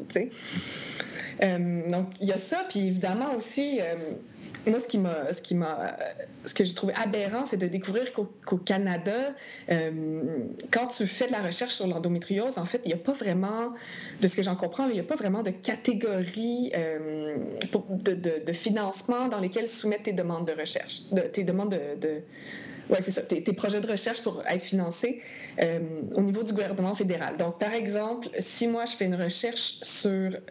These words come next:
le diabète, ben, il va y avoir, tu sais, des catégories précises, diabète, machin, puis là, je peux soumettre mon, mon, mon,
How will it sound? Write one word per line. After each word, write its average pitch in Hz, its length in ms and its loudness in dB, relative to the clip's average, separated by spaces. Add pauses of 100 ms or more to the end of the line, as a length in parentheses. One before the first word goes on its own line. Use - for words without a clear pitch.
(100)
le 175 140 6
diabète, 175 560 0
ben, 180 120 4
il 170 60 0
va 160 60 0
y 151 40 2
avoir, 170 360 0
tu - 60 -12 (300)
sais, 185 120 6
des 170 160 -2
catégories 196 560 2
précises, 202 560 0
diabète, 185 420 0
machin, 208 440 0
puis 208 100 0
là, 185 100 2
je 190 80 -2
peux 196 100 -2
soumettre 196 360 0
mon, 165 240 0 (340)
mon, 151 500 2
mon, 143 600 -2